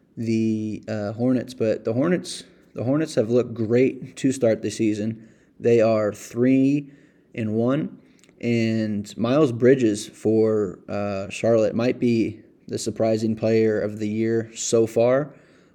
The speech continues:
Uh, he's averaging twenty-five points, uh, two assists,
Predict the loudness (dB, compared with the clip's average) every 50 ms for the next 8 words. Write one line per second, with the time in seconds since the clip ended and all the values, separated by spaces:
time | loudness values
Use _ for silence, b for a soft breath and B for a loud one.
0 | b -4 -2 -2 0 0 2 2 2 2 2 0 0 -2 -2 -2 0 0 2 2
1 | 2 2 2 2 2 0 -2 0 0 2 2 2 0 -2 -8 -14 -14 -16 -18 b
2 | b b b b b b b b b b b _ _ _ _ _ -4 -2 -2 -2
3 | -2 -2 -4 -6 -8 -10 -6 -2 2 4 4 2 4 6 6 6 6 4 0 -8
4 | -12 -14